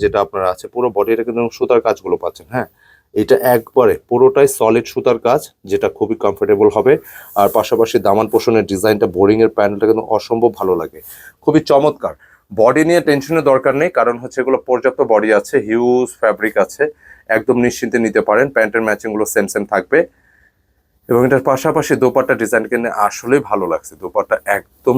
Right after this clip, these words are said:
নতুন একটি দোপাট্টা, খুবই ট্রেন্ডি কালেকশন, পছন্দসই, যে কাউকে ভালো লাগবে। আর গরমের জন্য যারা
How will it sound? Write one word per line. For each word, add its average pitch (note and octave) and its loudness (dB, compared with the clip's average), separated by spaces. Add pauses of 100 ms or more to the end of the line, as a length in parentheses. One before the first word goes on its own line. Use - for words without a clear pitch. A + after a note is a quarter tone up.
নতুন G#2 0
একটি F#2+ -4
দোপাট্টা, - -2 (380)
খুবই G#2 0 (100)
ট্রেন্ডি G#2 0
কালেকশন, A#2 0 (560)
পছন্দসই, C#3+ -2 (240)
যে C#3+ 2
কাউকে D3+ 2 (120)
ভালো G#2+ 0
লাগবে। - -8 (100)
আর G2 -2 (140)
গরমের D#3 2
জন্য E3+ 0 (160)
যারা D3+ 2